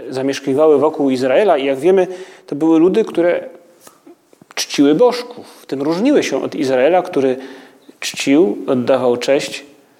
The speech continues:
jedynemu Bogu, Bogu Stworzycielowi.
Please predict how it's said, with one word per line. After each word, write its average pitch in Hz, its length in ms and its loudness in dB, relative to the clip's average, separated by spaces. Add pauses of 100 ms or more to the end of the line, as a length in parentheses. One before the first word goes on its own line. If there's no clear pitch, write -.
(520)
jedynemu 143 520 2
Bogu, 120 300 0
Bogu 127 220 -2
Stworzycielowi. 117 720 -6